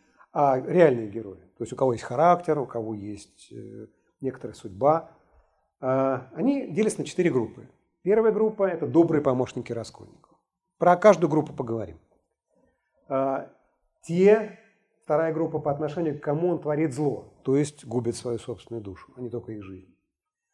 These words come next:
Те, по отношению к кому он творит добро, то есть благодаря им возрождается и оживает. Или как минимум проявляет своё неуме-, неус-, не-, неумершее человеческое начало.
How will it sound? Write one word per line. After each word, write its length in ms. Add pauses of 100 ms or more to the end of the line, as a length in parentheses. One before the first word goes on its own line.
(400)
Те, 180
по 140
отношению 480
к 20
кому 220
он 100
творит 340
добро, 560 (520)
то 80
есть 100
благодаря 340
им 280 (420)
возрождается 800
и 160
оживает. 540
Или 260
как 220
минимум 340 (220)
проявляет 640
своё 320 (280)
неуме-, 360
неус-, 420
не-, 200
неумершее 600
человеческое 560
начало. 400